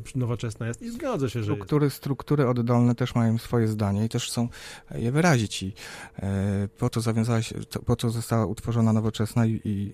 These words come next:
Speaker 2: wstąpiły w te szeregi, e, duża ilość osób, e, żeby też, e, no, zachować jakąś odrębność i, i to, że właśnie od-, e, oddolne są sygnały i głosy do pani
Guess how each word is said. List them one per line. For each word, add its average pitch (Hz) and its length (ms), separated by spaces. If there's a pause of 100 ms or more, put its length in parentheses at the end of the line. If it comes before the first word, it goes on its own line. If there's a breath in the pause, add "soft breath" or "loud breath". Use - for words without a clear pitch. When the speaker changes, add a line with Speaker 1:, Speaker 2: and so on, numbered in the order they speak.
(140)
Speaker 2:
wstąpiły 113 600
w - 120
te 110 120
szeregi, 113 400 (420 loud breath)
e, 104 420
duża 113 360 (100)
ilość 113 360
osób, 123 480 (420 loud breath)
e, 120 440
żeby 127 280
też, - 440
e, 139 40 (220)
no, 131 140
zachować 131 340
jakąś 143 240
odrębność 147 600
i, 107 140 (380 loud breath)
i 113 140
to, 123 140
że 117 120
właśnie 113 380 (460 loud breath)
od-, 113 140
e, 104 360
oddolne 117 540
są 117 160
sygnały 113 460
i 110 60
głosy 113 360
do 110 140
pani 110 320